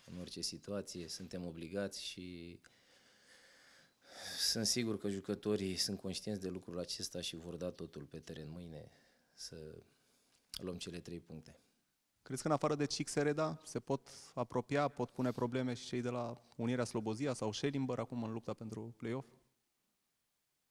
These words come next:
Speaker 1: Da, cele două sunt, sunt mai aproape de, de grupul acesta, de noi, de Buzău, de Cixereda și ei ar mai avea șanse la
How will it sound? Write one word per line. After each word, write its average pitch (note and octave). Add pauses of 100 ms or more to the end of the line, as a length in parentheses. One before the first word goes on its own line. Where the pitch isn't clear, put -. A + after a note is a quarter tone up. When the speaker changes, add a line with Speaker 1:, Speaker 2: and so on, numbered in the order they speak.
(140)
Speaker 1:
Da, C3+
cele A#2
două C3
sunt, A#2
sunt G#2+
mai G#2+
aproape G#2
de, D2+ (280)
de E2+
grupul E2
acesta, D#2 (200)
de D2
noi, F#2+
de D#2
Buzău, D#2+ (120)
de D#2 (180)
Cixereda E2
și D#2 (1120)
ei G#2
ar G2+
mai F#2+
avea F#2
șanse F2
la E2